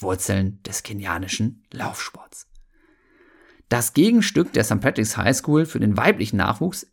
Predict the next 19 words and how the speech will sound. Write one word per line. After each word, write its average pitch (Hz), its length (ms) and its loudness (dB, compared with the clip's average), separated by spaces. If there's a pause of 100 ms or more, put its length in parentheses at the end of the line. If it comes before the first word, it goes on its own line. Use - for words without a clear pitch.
ist 202 320 0
übrigens 156 460 2
die 131 160 0
Singore 135 600 4
Girls 180 320 4
School. - 300 -10 (800)
Die 190 160 8
liegt 175 360 4
nicht 196 200 4
sonderlich 135 400 4
weit 151 180 4
entfernt, 110 400 2
sondern 107 220 4
so 104 280 0 (100)
zwei 110 260 2
Kilometer 127 440 4
die 110 120 2
Staupiste 156 540 2
hinab. 175 460 2